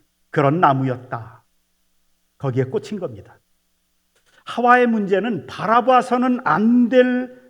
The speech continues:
나무를 계속 집중적으로 바라보았다는 것입니다. 인류의 죄는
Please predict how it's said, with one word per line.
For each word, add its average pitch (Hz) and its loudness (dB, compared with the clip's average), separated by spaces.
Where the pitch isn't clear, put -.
나무를 190 0
계속 233 0
집중적으로 240 2
바라보았다는 175 0
것입니다. - -20
인류의 262 0
죄는 160 -6